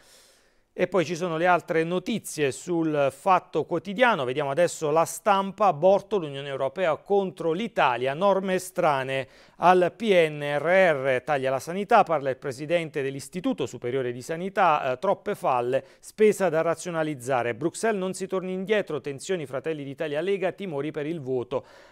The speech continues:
al Senato. E poi, eh, vediamo le altre notizie, c'è la lettera Io Liliana Segre, Linda e l'immondizia razzista.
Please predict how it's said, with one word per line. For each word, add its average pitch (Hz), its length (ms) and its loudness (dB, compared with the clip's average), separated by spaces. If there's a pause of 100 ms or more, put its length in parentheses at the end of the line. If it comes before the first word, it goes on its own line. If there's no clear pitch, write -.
al 180 400 4
Senato. 147 840 -2 (680)
E 170 560 2
poi, 185 460 2
eh, 143 720 0
vediamo 156 460 0
le 156 100 2
altre 156 540 2
notizie, 214 920 -2
c'è 156 160 -4
la 135 100 2
lettera 165 380 0
Io 170 160 0
Liliana 143 400 -4
Segre, 185 580 -2
Linda 190 460 -2
e 151 100 -2
l'immondizia 156 1000 -6
razzista. 143 1000 -4